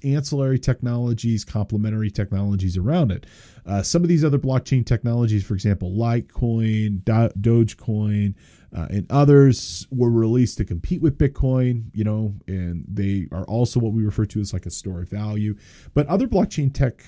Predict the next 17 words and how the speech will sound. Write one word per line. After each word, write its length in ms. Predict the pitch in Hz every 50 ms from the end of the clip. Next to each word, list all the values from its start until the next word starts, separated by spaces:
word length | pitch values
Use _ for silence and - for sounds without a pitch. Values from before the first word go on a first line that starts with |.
| - _ 139
technology, 560 | 131 120 110 - 117 110 110 110 110 101 117 104
for 140 | - 113
example, 320 | 101 110 120 117 - 113 110
like 140 | 110 98 -
Ethereum, 800 | 95 - - - 160 180 185 175 147 127 120 117 110 107 98 - _ _ _ _ _ _ _ _ _ _
uh, 280 | 98 110 113 113 113 107
it's, 300 | - 120 113 - - - -
yes, 300 | 131 139 165 143 - 147
it's 120 | 135 -
a 60 | -
blockchain, 540 | 104 98 120 131 143 143 143 - - 139 123
but 120 | 117 120 113
it's 180 | 101 - -
not 220 | 123 127 127 - -
the 80 | 113
same 360 | - - - 117 113 110 104
thing. 500 | 95 - - - 113 101 90 76 62 -